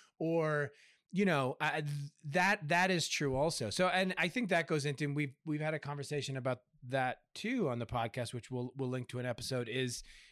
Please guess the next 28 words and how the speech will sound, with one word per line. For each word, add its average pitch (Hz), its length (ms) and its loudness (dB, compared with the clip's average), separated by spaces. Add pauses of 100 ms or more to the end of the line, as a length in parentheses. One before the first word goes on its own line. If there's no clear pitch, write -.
(140)
is 127 500 -2 (360)
know-, 156 420 2 (220)
knowing 156 460 2
your 139 160 0
editor, 131 640 2 (120)
knowing 175 360 2
the 151 100 0
relationship 135 560 -2
you're 123 120 -6
gonna 123 140 -4
have 117 280 -2
with 113 100 -4
an 117 80 -8
editor 120 300 -4
that 113 160 -6
you're 110 120 -10
gonna 117 160 -6
hire 117 320 -2
before 110 760 -4 (360)
you 113 180 -4
<laughs> - 0 -
actually 107 580 -2 (220)
pay 117 200 -2
the 107 140 -4
money 143 380 0
to 143 100 -6
do 262 240 2
it. - 160 -2